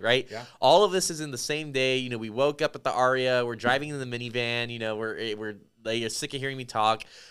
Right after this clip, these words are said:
Speaker 1: We're at the ho-, uh, the La Quinta Holiday Inn, the La Quinta, like, it's just brutal, right? So the fight ends,
Speaker 2: <laughs>
Speaker 1: and, and across the street from the Forum, if you've ever been there, the, the, the
Speaker 2: Uh.
Speaker 1: Charger Stadium w-, hadn't even been built yet. It was still under
Speaker 2: Yeah.
Speaker 1: construction.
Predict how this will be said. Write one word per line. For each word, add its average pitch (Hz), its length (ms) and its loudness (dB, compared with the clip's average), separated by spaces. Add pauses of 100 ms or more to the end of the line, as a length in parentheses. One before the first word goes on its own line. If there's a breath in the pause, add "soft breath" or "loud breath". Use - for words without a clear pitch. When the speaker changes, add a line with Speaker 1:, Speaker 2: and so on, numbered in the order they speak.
(100)
Speaker 1:
We're 117 140 2
at 147 160 2
the 143 180 4
ho-, 135 100 2
uh, 120 360 2
the 120 140 -2
La 123 100 -2
Quinta 113 380 -8
Holiday 90 320 -2
Inn, 92 100 -6
the 98 80 -8
La 110 140 0
Quinta, 107 520 -4
like, 98 360 -2 (200)
it's 120 180 -4
just 98 240 -6
brutal, 101 380 -2
right? 101 240 0
So 110 260 0 (320 loud breath)
the 120 80 -4
fight 170 380 4
ends, 117 400 0
Speaker 2:
<laughs> - 40 -10
Speaker 1:
and, 131 220 -2
and 131 160 -2
across 185 460 0
the - 40 -4
street 175 280 -4
from 151 140 -6
the 127 60 -8
Forum, 123 320 -4
if 117 100 -10
you've 120 140 -10
ever 127 140 -2
been 113 180 -4
there, 110 280 0
the, 104 200 -6
the, 147 120 -4
the - 100 -4
Speaker 2:
Uh. - 20 -4
Speaker 1:
Charger 185 280 0
Stadium 147 340 -2
w-, 143 260 -12
hadn't 156 220 -4
even 139 200 -6
been 110 160 -12
built 120 320 0
yet. 92 220 -6
It 110 40 -2
was 113 100 -4
still 151 160 -2
under 139 140 -4
Speaker 2:
Yeah. 101 80 -4
Speaker 1:
construction. 92 580 -4